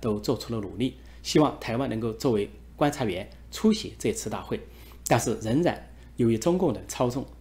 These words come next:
遭到了，呃，这个世界卫生组织没有发出邀请，台湾对此表达了抗议。而就在世界卫生大会召开的时候，全世界都看到台湾是防疫抗疫做得最好的，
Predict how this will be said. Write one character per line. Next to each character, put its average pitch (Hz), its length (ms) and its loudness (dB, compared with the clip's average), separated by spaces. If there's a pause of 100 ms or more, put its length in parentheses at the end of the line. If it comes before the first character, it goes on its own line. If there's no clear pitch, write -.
(140)
遭 120 160 2
到 117 100 -2
了， 107 200 -4
呃， 104 140 -6
这 123 100 -4
个 104 60 -4
世 - 140 -2
界 131 80 2
卫 120 120 0
生 131 120 0
组 92 140 -8
织 - 160 -14
没 143 100 6
有 156 80 4
发 113 140 -2
出 113 120 -6
邀 107 120 -2
请， - 180 -10 (400)
台 127 120 4
湾 135 200 6
对 147 120 6
此 113 160 -2
表 95 240 -2
达 101 80 -8
了 101 80 -4
抗 117 200 -4
议。 131 140 0 (400)
而 127 160 8
就 160 140 4
在 147 120 6
世 - 160 0
界 135 120 4
卫 131 100 4
生 127 200 0
大 127 180 0
会 117 160 0
召 143 200 2
开 143 140 -4
的 123 80 -2
时 - 140 -8
候， 104 200 -8 (140)
全 127 320 0
世 - 180 0
界 120 140 0
都 104 100 -2
看 101 220 -6
到 104 120 -4 (420)
台 117 160 4
湾 131 120 4
是 113 240 0 (360)
防 117 240 2
疫 139 120 4
抗 - 160 -2
疫 110 80 0
做 113 200 2
得 101 80 -2
最 202 240 2
好 - 280 -6
的， 110 140 -6